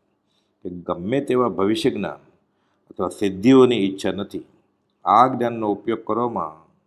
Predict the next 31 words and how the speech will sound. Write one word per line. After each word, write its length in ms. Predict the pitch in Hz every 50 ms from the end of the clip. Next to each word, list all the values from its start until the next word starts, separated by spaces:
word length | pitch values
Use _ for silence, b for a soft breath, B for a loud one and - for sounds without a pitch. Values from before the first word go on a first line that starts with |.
| _ _ _ _ _ -
તેઓને 260 | 98 98 98 101 101
તો 140 | 95 95 90
ઉદાસીનતા 580 | 90 92 95 98 92 98 98 95 92 117 131
જ 120 | 135 120 95
રહે 200 | 92 90 82 78
છે. 260 | - - 71 71 - _ _ _ _ -
આગળ 180 | 87 82 92 90
લખે 300 | 85 85 90 - 127 120
છે 160 | 98 98 80 69 67 - - _ _ _ _ _ _ _ _ _ -
કે 60 | - - _ -
"જે 320 | 95 104 120 143 143 -
પ્રાણીઓ 720 | - 117 117 117 113 110 110 110 107 107 107 107 104 104 - _ _ _
એવા 260 | 95 95 101 117 135
પ્રશ્નના 460 | 135 - 127 123 117 - 123 113 110 107
ઉત્તર 300 | 101 101 - - 110 98
પામવાથી 440 | - - 92 95 95 95 - 98
આનંદ 320 | 82 82 87 90 101 101 98
પામે 280 | - - 113 127 123
છે 220 | 104 92 82 76 73
તે 200 | - _ - 78
મોહાધીન 640 | 78 85 90 92 95 95 92 90 101 123 127 123 -
છે, 140 | - 82 73 - _ _ _ _ _ _ _ _ _ _ _ _ _ _ _ _ _ _ _ -
તેઓ 200 | 101 101 98 95
પરમાર્થના 760 | 95 95 92 90 90 98 113 131 135 131 - - 113 110 101
પાત્ર 380 | - - 95 98 - - 107
થવા 240 | 98 - 92 90 87
દુર્લભ 360 | 80 78 90 87 90 92 87
છે." 320 | 90 - - - 101 90 - _ _ _ _ _ _ _ _ _ _ _ _ _ _ _ _ _ _ _ _ _ _ _ _ _ _ _ _ _ _ _ _ _ _ -
વચનામૃત 440 | 95 92 - 110 123 143 151 139 -
ત્રણસો 300 | 120 123 120 - - 110
ઓગણત્રીસમાં 960 | 104 104 110 110 113 113 117 110 - - 120 120 120 123 127 - _ _